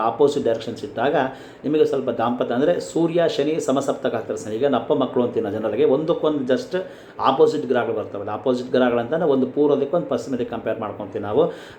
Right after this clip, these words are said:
ಹಾಗಾಗಿ ಎರಡು ಮಣ್ಣಿನ ದೀಪಗಳನ್ನು ಇಟ್ಟು, ಅಂದರೆ ಭೂತಾಯಿ ಅಂತೀನಿ, ಎರಡು ಮಣ್ಣಿನ ದೀಪ ಇಟ್ಟು ಸೂರ್ಯ ಪ್ಲಸ್ ಶನಿ ಎರಡಕ್ಕೂ ಈಗ ಆಪೋಸಿಟ್ ಡೈರೆಕ್ಷನ್, ಅವರಿಬ್ಬರಿಗೂ ಆಪೋಸಿಟ್ ಆಗೋದ್ರಿಂದ ಎರಡು ಮಣ್ಣಿನ ದೀಪಗಳನ್ನ ಆಪೋಸಿಟ್ ಇಟ್ಬಿಟ್ಟು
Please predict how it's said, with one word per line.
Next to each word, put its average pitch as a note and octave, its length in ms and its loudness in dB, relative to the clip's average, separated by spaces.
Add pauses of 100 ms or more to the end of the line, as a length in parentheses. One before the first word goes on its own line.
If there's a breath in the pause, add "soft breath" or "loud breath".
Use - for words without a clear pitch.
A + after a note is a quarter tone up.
ಹಾಗಾಗಿ D3+ 400 4
ಎರಡು C3 220 2
ಮಣ್ಣಿನ E3 380 0
ದೀಪಗಳನ್ನು C3+ 580 2
ಇಟ್ಟು, G#2+ 220 -4
ಅಂದರೆ D3 220 0
ಭೂತಾಯಿ C#3+ 380 2
ಅಂತೀನಿ, A2 260 -6
ಎರಡು A2+ 120 -2
ಮಣ್ಣಿನ C3 200 2
ದೀಪ B2+ 140 -2
ಇಟ್ಟು E3+ 140 4 (640 loud breath)
ಸೂರ್ಯ F#3+ 400 4 (140)
ಪ್ಲಸ್ D3 220 -4
ಶನಿ C3 180 2 (380 loud breath)
ಎರಡಕ್ಕೂ E3 340 4
ಈಗ C#3+ 60 2 (100)
ಆಪೋಸಿಟ್ C3 300 0
ಡೈರೆಕ್ಷನ್, B2+ 320 -2
ಅವರಿಬ್ಬರಿಗೂ B2+ 360 0 (100)
ಆಪೋಸಿಟ್ C#3 440 0
ಆಗೋದ್ರಿಂದ A#2+ 340 2 (160)
ಎರಡು B2 200 2
ಮಣ್ಣಿನ D3 220 0
ದೀಪಗಳನ್ನ B2 340 0
ಆಪೋಸಿಟ್ A#2+ 360 -2
ಇಟ್ಬಿಟ್ಟು A#2 340 0